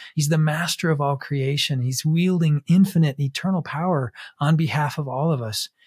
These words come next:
but more especially, of course, those that will accept him and follow him. And he's more merciful and loving than anything this world has ever experienced.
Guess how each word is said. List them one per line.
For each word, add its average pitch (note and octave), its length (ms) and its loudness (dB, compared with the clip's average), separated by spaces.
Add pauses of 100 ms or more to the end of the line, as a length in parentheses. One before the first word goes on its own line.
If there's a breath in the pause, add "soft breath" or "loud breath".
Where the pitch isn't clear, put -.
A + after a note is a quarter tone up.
(580 soft breath)
but D#3+ 140 -2
more D#3 240 4
especially, D3 460 -2
of C3 80 -4
course, D3 320 -2
those C#3 260 -2
that D3+ 120 -2
will D3 180 -2
accept E3 480 -4
him A#2+ 160 -4
and A2+ 100 -4
follow D3+ 360 -2
him. B2+ 200 -2
And A#2+ 160 -4 (540)
he's D3+ 260 0
more C#3+ 180 2
merciful B2+ 800 -4
and A2 200 0
loving A#2 320 -6 (640)
than A2+ 260 -8 (120)
anything C3+ 680 -4
this A#2+ 280 -6
world A#2+ 260 -6
has G#2+ 220 -8
ever A2 240 -6
experienced. - 760 -10